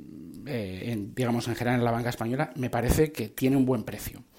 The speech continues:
Si no, te das de baja en el primer año y ya está, oye, pues no hay ningún problema. Pero bueno, eso sí que es verdad que, que, que está ahí. Luego, eh, eh, la, la tasa de recarga por transferencia bancaria es gratuita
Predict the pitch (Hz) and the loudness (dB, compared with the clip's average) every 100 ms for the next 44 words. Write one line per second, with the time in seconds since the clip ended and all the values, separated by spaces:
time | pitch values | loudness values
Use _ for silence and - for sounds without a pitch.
0 | - - - - - 131 127 196 104 - | -16 -16 -14 -4 4 8 8 8 6 0
1 | 113 117 117 123 127 127 131 123 131 135 | 0 2 0 2 2 2 0 2 4 6
2 | 139 175 131 - 170 117 131 101 113 113 | 6 6 4 4 4 4 0 -2 -8 -12
3 | 104 107 107 107 101 104 156 131 - - | -8 -4 -4 -2 -2 -2 0 -2 -6 4
4 | 139 135 113 156 180 165 - 151 135 131 | 6 6 4 2 2 4 2 4 6 8
5 | 156 156 123 107 104 - 113 107 104 - | 8 6 2 2 -2 -6 -4 -4 -6 -12
6 | - - 123 - 117 101 - - - - | -16 0 4 6 6 4 -4 -12 -12 -10
7 | - - 170 202 202 143 127 123 117 113 | 0 6 10 8 8 6 6 6 6 4
8 | 110 110 107 107 - - - 120 113 117 | 2 0 -2 -6 -12 -10 -2 0 4 4
9 | 117 120 127 123 170 185 160 165 139 127 | 4 6 6 6 6 6 6 4 4 2
10 | 117 110 - 139 165 160 165 175 151 135 | 0 -2 4 6 6 6 4 4 4 4
11 | 127 117 110 - | 4 2 -2 -6